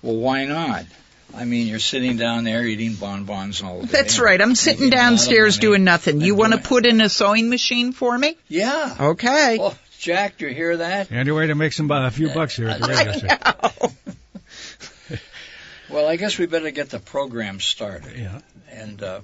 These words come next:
Speaker 3: We were chatting, uh, earlier about this may have been, I think, the, uh, weekend for the Tunbridge World's Fair, right? Either
Speaker 1: Yeah.
Speaker 3: this weekend or next week. I can't remember
Speaker 1: Yeah.
Speaker 3: which. It's usually the second or third weekend.
Speaker 1: Of this month.
Speaker 3: Of this month,
Speaker 1: Yeah.
Speaker 3: September. And do we miss that? Wow.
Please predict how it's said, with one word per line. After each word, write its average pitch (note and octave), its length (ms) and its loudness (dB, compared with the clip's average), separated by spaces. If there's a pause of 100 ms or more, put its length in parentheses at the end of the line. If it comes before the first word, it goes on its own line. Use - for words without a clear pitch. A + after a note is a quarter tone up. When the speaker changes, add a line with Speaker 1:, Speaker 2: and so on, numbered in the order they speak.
(160)
Speaker 3:
We C3+ 140 -2
were C3+ 100 -2
chatting, C3 460 -2
uh, A2+ 180 -4
earlier A#2+ 300 -2
about G2 280 -4
this C3 240 -6
may C#3 300 -2
have A#2+ 180 -2
been, G2+ 200 -4
I F#2+ 100 -4
think, F#2+ 340 -8
the, F#2+ 520 -8
uh, G2 40 -8
weekend A2 460 -8
for A#2+ 80 -8
the G2+ 100 -6
Tunbridge G#2+ 440 -4
World's G#2+ 320 -8
Fair, D3+ 260 -6
right? A#2+ 240 -10 (220)
Either B2 120 -8
Speaker 1:
Yeah. A#2+ 140 -4
Speaker 3:
this B2+ 200 -6
weekend A#2+ 280 -6
or F2 60 -6
next G2+ 240 -8
week. F2 80 -10
I - 20 -12
can't G#2+ 220 -10
remember F2+ 220 -8
Speaker 1:
Yeah. F#2+ 40 -8
Speaker 3:
which. F#2 220 -12
It's G#2 140 -10
usually B2 260 -6
the - 160 -14
second A2 300 -10
or D#2 40 -14
third F2+ 240 -12
weekend. F2+ 300 -12 (1080)
Speaker 1:
Of G#2+ 100 -18
this G2 220 -16
month. F2+ 320 -16 (160)
Speaker 3:
Of A2 140 -10
this G2 160 -8
month, F2+ 240 -8
Speaker 1:
Yeah. - 80 -16
Speaker 3:
September. F#2 600 -6 (120)
And A2 160 -6
do B2 120 -4
we B2+ 120 -2
miss B2+ 220 -2
that? A2+ 340 -6
Wow. A2 300 -8